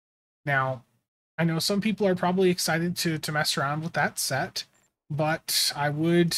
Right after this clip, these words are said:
temper your expectations. You have to go in and pick up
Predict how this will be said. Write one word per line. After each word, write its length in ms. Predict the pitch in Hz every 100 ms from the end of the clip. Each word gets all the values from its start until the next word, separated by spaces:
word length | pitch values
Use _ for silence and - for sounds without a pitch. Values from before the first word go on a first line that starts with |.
| -
temper 300 | - 156 180
your 160 | 160 143
expectations. 1040 | 151 - 175 - 123 120 139 196 233 - _ _ _ _ _ -
You 80 | 143
have 260 | 160 165 -
to 440 | 175 165 160 156
go 260 | 151 156 160
in 80 |
and 100 | 156
pick 220 | - 165 170
up 260 | 165 -